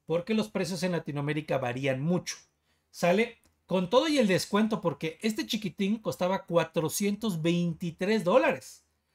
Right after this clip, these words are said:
Ya le bajaron cien, señores, porque ya no se estaba moviendo y queda en trescientos veintitrés dólares. Pero ¿cuánto vale, por ejemplo, el trece mil cuatrocientos F, que es un procesador de nueva generación?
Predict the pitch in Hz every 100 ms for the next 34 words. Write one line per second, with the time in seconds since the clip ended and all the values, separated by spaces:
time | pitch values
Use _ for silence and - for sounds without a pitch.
0 | _ _ 147 190 277 254 220 240 233 220
1 | 220 226 226 220 214 214 208 - 139 139
2 | 131 139 240 202 - 196 202 175 165 180
3 | 165 190 - _ _ _ 185 170 208 202
4 | 202 190 151 - 160 156 160 156 - 143
5 | 147 143 139 123 143 143 143 139 131 -
6 | 156 143 220 233 226 220 226 208 220 -
7 | _ _ 165 160 180 180 185 175 160 147
8 | 156 175 185 175 151 131 160 160 143 196
9 | 170 180 - _ _ - 170 - 175 170
10 | 170 139 143 139 151 143 131 139 151 175
11 | 190 190 269 330